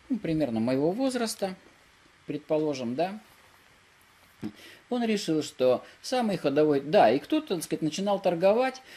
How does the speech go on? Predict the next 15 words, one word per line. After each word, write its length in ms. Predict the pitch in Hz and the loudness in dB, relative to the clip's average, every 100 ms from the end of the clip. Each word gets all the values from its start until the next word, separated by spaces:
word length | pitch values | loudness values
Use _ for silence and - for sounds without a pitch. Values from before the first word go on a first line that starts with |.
| - | -12
потому 380 | - 127 147 165 | -6 2 4 4
что 500 | 160 - 139 131 120 | 0 0 4 4 4
где-то 480 | 143 170 160 135 123 | 2 0 4 4 4
там 480 | - 196 196 196 170 | 2 2 2 -2 -2
купил, 800 | 208 208 - 247 269 269 233 190 | -2 -4 -4 -2 0 0 0 -2
значит, 260 | 190 180 185 | -2 -4 0
на 100 | 180 | 0
оптовом 380 | 180 175 165 | 0 2 2
рынке, 300 | 165 165 147 | 2 0 0
здесь 260 | 139 143 151 | -2 0 -2
продаешь, 720 | - 139 135 151 196 226 220 | -2 0 2 2 2 0 -2
э, 520 | 156 123 101 127 120 135 | -4 -4 0 2 2 4
разница 460 | 143 127 123 - | 4 2 -4 -4
тридцать 360 | 110 127 120 - | -2 -2 -4 -2
процентов. 560 | 131 139 226 220 214 | 0 2 2 0 -2